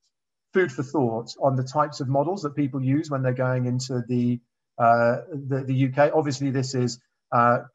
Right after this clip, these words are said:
total propaganda on the part of Channel Creator, but what I would say is that we are part of a, a growing trend towards sales outsourcing businesses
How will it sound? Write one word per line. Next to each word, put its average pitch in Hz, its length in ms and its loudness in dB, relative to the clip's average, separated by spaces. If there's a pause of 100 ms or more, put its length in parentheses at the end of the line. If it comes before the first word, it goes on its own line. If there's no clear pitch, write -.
total 147 240 2
propaganda 123 760 -2
on 117 100 -2
the 117 60 -8
part 117 320 0
of 107 200 -10
Channel 123 220 -2
Creator, 110 400 -6
but 135 240 0 (240)
what 156 140 2
I 143 80 8
would 147 180 2
say 127 300 2
is 120 140 -6
that 127 240 -2 (340)
we 156 200 4
are 143 140 2
part 143 400 0
of 131 140 -4
a, 123 400 2
a 135 80 0
growing 131 560 2
trend 143 420 -2 (100)
towards 123 440 -4
sales 127 320 2
outsourcing 127 560 -2
businesses 131 520 -6